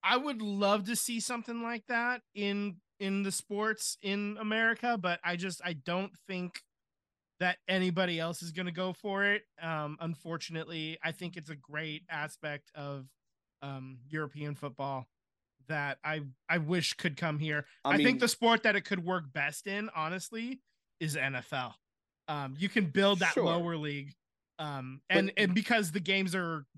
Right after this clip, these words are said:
Speaker 1: less frequent, like, I think that's,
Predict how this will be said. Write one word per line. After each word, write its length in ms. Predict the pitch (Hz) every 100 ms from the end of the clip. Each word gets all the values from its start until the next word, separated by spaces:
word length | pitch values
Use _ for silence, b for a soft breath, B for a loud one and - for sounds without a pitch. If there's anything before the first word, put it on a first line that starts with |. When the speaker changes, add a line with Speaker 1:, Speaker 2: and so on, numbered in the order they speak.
| 143 156
Speaker 1:
less 300 | 180 160 -
frequent, 640 | - 160 147 147 139 127 - _ _ _ _ _ _ _ -
like, 140 | 147
I 80 | 160
think 240 | - 160
that's, 320 | 147 151 147